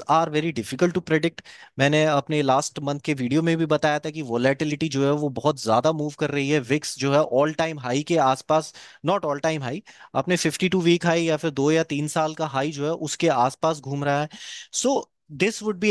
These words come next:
expected कि मार्केट ऊपर जाएगा and then नीचे आएगा, but Vega was a spoil sport for me, ठीक है? Because Vega did not let the premiums go down, ठीक है? Volatility की वजह से premiums were not decreasing, market went up,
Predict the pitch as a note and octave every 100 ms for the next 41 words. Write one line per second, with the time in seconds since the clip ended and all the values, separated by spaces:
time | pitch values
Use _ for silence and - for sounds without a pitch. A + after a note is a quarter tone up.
0 | F#3 - F#3 - C#3+ - F3+ E3 E3 E3
1 | F3+ E3+ F#3 F3 F3 F3 A3 - D#3+ E3
2 | D#3+ D#3 C3+ G#2+ G#2+ F2 G2+ A2+ G#3+ -
3 | - G#2 D3 F3+ G#3+ A3 - - - _
4 | _ _ C3 D3+ F3 F3+ - D3 C#3 -
5 | B2 G#2+ F#2+ F2 G2 _ _ _ _ D3
6 | G3+ D3+ F#3 F3+ C3 B2+ E3+ G3+ F3+ D3+
7 | E3 F#3 C3 C#3 D#3 - C3 A#2+ C#3+ D#3+
8 | - _ G2 A#2 G2 F#2 - _ _ E3
9 | G#3 - - _ _ _ _ C#3 F3+ F#3+
10 | F#3+ G3 G3 G3 F#3+ F#3 A3 D#3+ D3 D#3+
11 | E3 E3 E3+ E3+ D#3 E3+ E3+ G3+ D#3 A#2
12 | A#2 D3 D3+ E3 F#3 F#3+